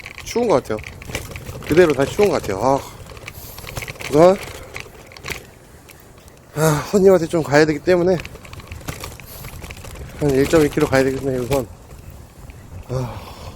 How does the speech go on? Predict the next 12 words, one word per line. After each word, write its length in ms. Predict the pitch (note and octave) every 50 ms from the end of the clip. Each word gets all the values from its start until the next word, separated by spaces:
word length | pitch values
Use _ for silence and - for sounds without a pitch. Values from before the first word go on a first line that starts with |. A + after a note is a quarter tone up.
| - - -
도착해서 500 | - D3 - F3+ F#3 E3 D#3+ C#3+ D#3 E3+ - - - -
다시 300 | - - - C3 A#2 - - - - - - - - - - - - - - - -
녹화를 300 | A#2 B2 - D#3 D3+ D3+
시작하도록 520 | - - D#3 E3+ D#3+ - E3+ D3 C#3 C3 C3
하겠습니다. 400 | D3+ D#3 C#3 - B2+ A#2 A2+ G#2+ - - - - - - - - - - - - - - - - - -
오늘 160 | - C#3 D3+ C3+
날씨 240 | C3+ C3+ - -
춥네요. 360 | - - G#3 G#3+ G#3+ F3+ C3+ A2+
오늘 220 | G#2 G#2 G#2+ F#2 - - - - - - - - - - - - - - - - - - -
좀 140 | - E3+ F3
이따 140 | F3 E3+ D3
뵐게요. 540 | C3 C#3+ C#3+ - E3+ D3+ C3+ C#3+ F3 A#3+ -